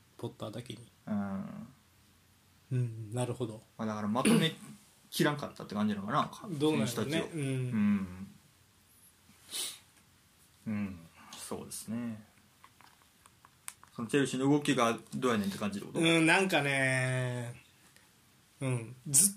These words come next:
Speaker 1: 結構俺、チェルシーはその移籍市場動いた時からさ、
Speaker 2: うん。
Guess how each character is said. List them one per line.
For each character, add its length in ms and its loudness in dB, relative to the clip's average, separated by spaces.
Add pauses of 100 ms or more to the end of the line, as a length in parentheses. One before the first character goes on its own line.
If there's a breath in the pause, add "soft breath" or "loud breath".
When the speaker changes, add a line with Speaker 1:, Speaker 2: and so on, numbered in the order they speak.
(220)
Speaker 1:
結 180 8
構 160 8
俺、 300 6
チ 140 6
ェ 20 6
ル 80 4
シ 240 2
ー 880 -12
は 180 -6
そ 140 0
の 80 2
移 60 4
籍 680 2
市 200 2
場 100 4
動 280 4
い 60 2
た 80 -4
時 200 -6
か 120 -10
ら 80 -12
さ、 340 -8
Speaker 2:
う 60 -6
ん。 420 -2